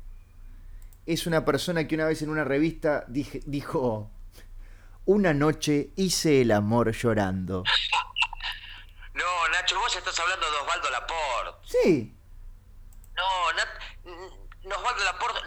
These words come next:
Speaker 2: no era el protagonista de Franco Buenaventura.
Speaker 1: Pará, ¿me estás diciendo que alguien entró a Wikipedia y cambió adentro de la wiki de Franco Buenaventura y donde decía Gustavo Bermúdez puso Osvaldo Laporte por todos lados?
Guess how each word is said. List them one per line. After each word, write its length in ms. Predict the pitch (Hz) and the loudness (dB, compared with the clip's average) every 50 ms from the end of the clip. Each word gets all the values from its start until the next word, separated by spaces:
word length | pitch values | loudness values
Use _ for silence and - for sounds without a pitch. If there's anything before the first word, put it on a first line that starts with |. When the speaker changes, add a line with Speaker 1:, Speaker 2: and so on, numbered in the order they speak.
| 170 175 | -4 -4
Speaker 2:
no 160 | 196 214 233 240 | 0 0 2 2
era 100 | 220 190 | 2 0
el 100 | 165 - | -2 0
protagonista 640 | - 143 135 135 131 131 131 143 175 175 - 170 | -2 -2 -2 -2 -2 -2 0 -2 -2 -2 -2 -2
de 80 | 139 127 | -2 -2
Franco 320 | 113 127 151 151 147 139 | 0 -2 -2 -2 -2 -4
Buenaventura. 880 | 127 117 110 104 104 104 104 - 156 160 143 113 98 87 82 73 71 - - | -2 0 0 0 -2 -2 -4 -6 -6 -6 -4 -6 -4 -4 -4 -6 -6 -8 0
Speaker 1:
Pará, 280 | - 147 127 113 110 95 110 | 0 4 4 4 2 2 4
¿me 100 | 143 156 | 4 4
estás 200 | 143 - 233 254 | 8 10 10 10
diciendo 340 | 233 160 175 208 202 190 | 10 8 8 10 10 10
que 80 | 156 175 | 10 10
alguien 220 | 170 156 156 139 | 8 8 8 6
entró 300 | 139 135 131 - 170 196 | 6 4 6 8 12 12
a 20 | 208 | 12
Wikipedia 880 | 202 185 170 - 139 147 - - 160 165 165 160 147 135 120 110 - - | 12 12 10 8 6 2 6 8 8 8 10 10 8 8 8 6 4 2
y 100 | 147 120 | 0 4
cambió 640 | - 147 131 127 135 135 151 160 160 156 139 - - - - - | 6 6 6 8 8 10 12 12 12 12 12 8 2 -10 -14 -2
adentro 520 | - 107 123 127 151 165 170 - 160 147 143 | 2 2 6 6 6 6 6 6 6 6 6
de 80 | 135 | 6
la 140 | 127 127 123 | 6 6 6
wiki 360 | 131 143 160 151 - - 143 | 8 6 6 6 6 4 4
de 140 | 123 123 117 | 6 6 4
Franco 400 | - - 143 147 156 143 143 135 | 6 6 6 8 8 8 8 10
Buenaventura 800 | 123 123 120 117 113 117 120 120 - 151 165 160 156 135 120 - | 10 10 8 8 6 6 4 4 6 8 10 12 12 12 10 10
y 80 | - 131 | 6 6
donde 240 | 127 127 127 127 | 6 8 8 8
decía 240 | 120 120 - - 160 | 6 6 8 8 10
Gustavo 400 | 156 143 123 - - 139 151 147 139 | 10 10 8 10 10 12 12 12 12
Bermúdez 380 | 127 120 127 143 160 160 143 | 10 8 8 6 8 6 6
puso 340 | 135 - 143 151 - 165 135 | 6 4 2 4 6 6 6
Osvaldo 300 | 113 104 127 135 131 135 | 8 10 8 10 10 8
Laporte 460 | 123 107 - - 151 156 156 127 - - | 6 6 8 10 10 10 10 8 4 4
por 180 | 135 123 117 | 4 4 8
todos 280 | - 165 165 156 139 127 | 10 10 10 10 10 10
lados? 480 | 143 151 165 170 151 117 - - - | 10 12 12 10 8 6 2 -6 -10